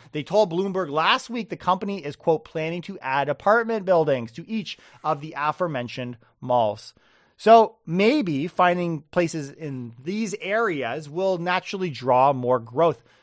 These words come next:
It's kinda genius. Kinda genius when you consider the shoppability, the amount of people nearby able to purchase from your mall is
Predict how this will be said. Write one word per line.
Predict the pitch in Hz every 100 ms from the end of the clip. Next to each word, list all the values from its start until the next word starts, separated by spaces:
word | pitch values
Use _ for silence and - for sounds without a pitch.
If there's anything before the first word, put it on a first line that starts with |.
| _ _
It's | -
kinda | - - 175 240 349 302
genius. | 147 226 294 110 - - _ _ _ -
Kinda | 196 311 262
genius | 202 254 180
when | 190
you |
consider | 170 170 - 180 185 156
the | 123 139 123
shoppability, | - - - - 170 - 170 160 180 180 135 123 131 143
the | 143
amount | 156 156
of |
people | - 170 156
nearby | 135 139 117 135 156 127 123 - - -
able | 170 160
to | 151
purchase | 131 156 151 139
from | 170 151
your | 131
mall | 139 156 147
is | 160 135